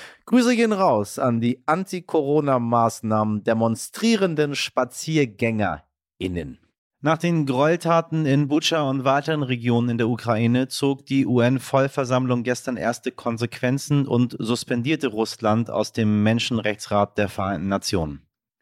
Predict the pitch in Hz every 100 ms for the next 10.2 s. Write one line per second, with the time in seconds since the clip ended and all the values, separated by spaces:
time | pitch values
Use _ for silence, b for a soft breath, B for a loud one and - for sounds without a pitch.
0 | _ - 143 147 151 147 175 - 160 160
1 | 165 156 170 175 160 147 143 143 160 -
2 | - 147 - 139 151 151 160 - 143 135
3 | 147 147 139 131 123 143 135 - 147 156
4 | 143 - 135 135 139 127 127 117 123 139
5 | 165 180 180 180 151 139 135 127 139 135
6 | - 127 127 127 131 135 - 147 139 -
7 | 104 - 95 92 - 113 - - 104 101
8 | - 110 131 143 135 120 123 117 - 110
9 | 107 - 113 - 117 - - - 85 -
10 | -